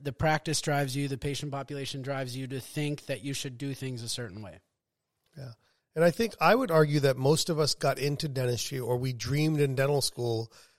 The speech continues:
Speaker 2: that dentistry was the profession where you control and own your own business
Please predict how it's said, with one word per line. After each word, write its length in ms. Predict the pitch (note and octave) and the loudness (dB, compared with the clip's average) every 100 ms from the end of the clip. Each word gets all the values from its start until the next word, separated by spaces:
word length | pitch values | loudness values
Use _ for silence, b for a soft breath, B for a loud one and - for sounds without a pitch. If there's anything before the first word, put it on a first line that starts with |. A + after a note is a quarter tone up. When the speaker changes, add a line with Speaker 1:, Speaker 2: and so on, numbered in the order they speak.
| b - | b -2
Speaker 2:
that 200 | C3+ A#2+ | -2 2
dentistry 420 | C#3+ D#3 - F3+ | 2 2 0 0
was 220 | C#3+ B2+ | 0 0
the 140 | A#2 | -2
profession 540 | A#2+ C#3 - C3 - B2+ | -2 -2 0 0 0 -2
where 120 | A#2+ | -2
you 200 | A#2 C3+ | -2 -2
control 880 | - C3 A#2 - C3+ C3 B2+ C3 B2+ _ _ _ _ _ _ | -2 -4 -2 0 2 2 2 0 -4 _ _ _ _ _ _
and 180 | C3+ B2+ - | -4 -4 2
own 240 | C#3+ D3+ | 4 6
your 120 | C#3+ D3 | 6 6
own 180 | D3 C#3 | 4 6
business 480 | C#3 B2+ B2+ A#2+ | 4 4 2 0